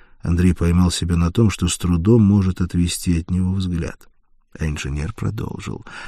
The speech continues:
"Огонь — это вечное движение, или почти вечное.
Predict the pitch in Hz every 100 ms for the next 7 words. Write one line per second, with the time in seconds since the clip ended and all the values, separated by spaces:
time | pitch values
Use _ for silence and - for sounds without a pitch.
0 | - 110 104 98 190 208 180 165 - 165
1 | 156 156 202 180 - 175 175 151 90 55
2 | 151 - 92 - 53 - _ - 202 226
3 | 208 180 165 - - 151 123 113 - 95
4 | 98 90